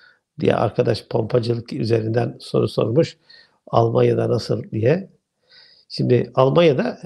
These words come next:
e, pompa istasyonlarında pompacılar çalışmıyor. Çok nadir.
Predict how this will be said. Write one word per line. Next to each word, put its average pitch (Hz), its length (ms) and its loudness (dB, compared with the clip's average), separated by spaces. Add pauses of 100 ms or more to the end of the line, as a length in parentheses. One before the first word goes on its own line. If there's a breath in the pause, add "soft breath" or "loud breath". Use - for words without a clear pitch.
e, 127 760 -4
pompa 139 300 0
istasyonlarında 131 840 -4
pompacılar 147 560 -6
çalışmıyor. 147 640 -2
Çok 175 300 -2
nadir. 135 480 -2